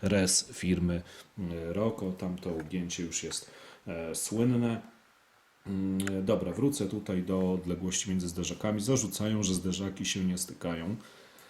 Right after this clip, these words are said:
a w przypadku konkurencji tu mamy, ustawię wagon Pico.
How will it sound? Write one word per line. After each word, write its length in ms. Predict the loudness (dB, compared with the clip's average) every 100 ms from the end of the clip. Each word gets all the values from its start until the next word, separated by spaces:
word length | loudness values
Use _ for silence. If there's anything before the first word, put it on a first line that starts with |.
| -4
a 240 | 0 2 0 -6 -16
w 80 | -12
przypadku 600 | -2 -2 2 0 0 -4
konkurencji 840 | 2 2 4 6 6 4 4 2 2 -2 -6 -6 -10 -6
tu 200 | -6 -6 -8 -10 -12 -18 _ -12 -10 -8 -12 -12 -18 -20 -10 -4
mamy, 340 | -2 0 -2 -4 -14 -12 -10 -10 -18 -16 -10 -10 -12 -20 -20 -16 -14 -16 -18 -16 -6
ustawię 420 | -4 2 2 2
wagon 340 | 0 -2 -2 -2
Pico. 420 | -2 2 4